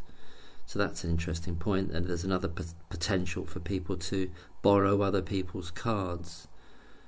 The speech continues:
to swipe in and out. What I've mentioned a few times on Twitter is, and other places, is that I think you'd need to see all the, all the door data.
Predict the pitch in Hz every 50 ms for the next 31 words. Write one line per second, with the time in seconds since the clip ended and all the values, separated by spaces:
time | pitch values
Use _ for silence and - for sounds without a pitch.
0 | - - - - - - - - 82 82 82 82 85 85 87 87 87 87 90 90
1 | 87 85 85 85 85 85 - - - - - - - - - - - - - -
2 | - - - - - - - - - - - - - - - - - - - -
3 | - - - 208 196 143 120 131 87 107 113 113 101 - - - 90 85 85 -
4 | 92 87 85 - - 87 82 85 85 85 85 82 82 82 - 85 82 - 98 95
5 | 95 92 92 - - - - - 87 87 87 85 85 85 82 - 95 85 87 82
6 | - - 92 90 92 95 90 87 - - 101 92 87 76 - - - - - -
7 | - - - - - - - - - - - - - - - - - - - -
8 | - 110 - - 147 151 151 - - - - - - - - - - - - 107
9 | 110 110 110 113 117 110 113 110 110 - - - - - - 117 110 110 - -
10 | 117 127 131 135 135 127 117 98 95 92 - - - - 107 123 127 131 117 107
11 | 110 110 - 110 101 95 98 95 90 - 90 87 87 82 85 - 85 82